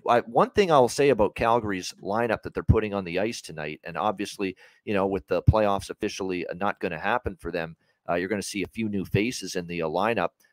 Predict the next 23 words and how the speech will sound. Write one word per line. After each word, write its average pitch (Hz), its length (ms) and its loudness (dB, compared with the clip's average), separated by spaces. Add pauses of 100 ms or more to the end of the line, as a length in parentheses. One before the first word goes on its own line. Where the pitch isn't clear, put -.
most 104 240 -6
notably 110 420 4
Matthew 110 380 0
Coronato, 101 800 4 (420)
uh, 85 60 -2
you 90 160 0
know, 90 180 0
their, 85 220 -2
uh, 78 80 -2
college, 107 560 2
uh, 80 40 -6
signee. 101 680 -4 (320)
Uh, 82 200 0
they 85 120 -10
just - 240 -8
signed 104 200 0
him 95 100 -4
to 92 40 -4
that 90 220 0
three-year 101 1080 -4
E 113 160 -4
L 98 140 0
C, 98 420 -6